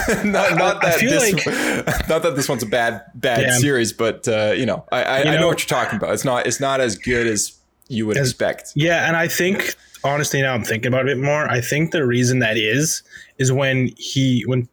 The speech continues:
Speaker 2: uh, Zahn had originally created the character, you know,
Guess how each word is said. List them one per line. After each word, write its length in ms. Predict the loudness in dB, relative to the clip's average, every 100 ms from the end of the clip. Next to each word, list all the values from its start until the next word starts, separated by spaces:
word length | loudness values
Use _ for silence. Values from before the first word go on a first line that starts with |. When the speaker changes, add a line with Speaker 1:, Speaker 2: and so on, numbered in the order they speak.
| _ -20 _ _
Speaker 2:
uh, 160 | -2 0
Zahn 360 | 2 0 0 -2 -2
had 160 | 0
originally 400 | 2 2 2 0
created 360 | 0 0 0 0
the 80 | -2
character, 640 | 0 0 -2 0 0 -2 -6 _ _
you 80 | -2
know, 300 | 0 0